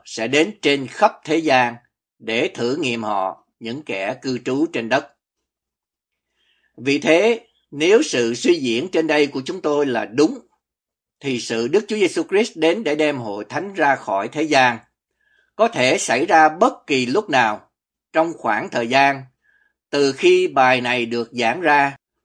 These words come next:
tức là ngày hai mươi hai tháng tư năm hai nghìn không trăm mười bảy,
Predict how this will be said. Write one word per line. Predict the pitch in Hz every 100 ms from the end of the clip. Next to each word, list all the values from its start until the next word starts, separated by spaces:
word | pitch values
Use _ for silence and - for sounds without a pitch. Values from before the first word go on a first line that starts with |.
| -
tức | 233
là | 143
ngày | 131
hai | 135
mươi | 156
hai | 160 160
tháng | 165 175
tư | - 170 160
năm | 156 151
hai | 156
nghìn | 143 120
không | 117 151
trăm | 156 147
mười | 120
bảy, | 107 101 135 -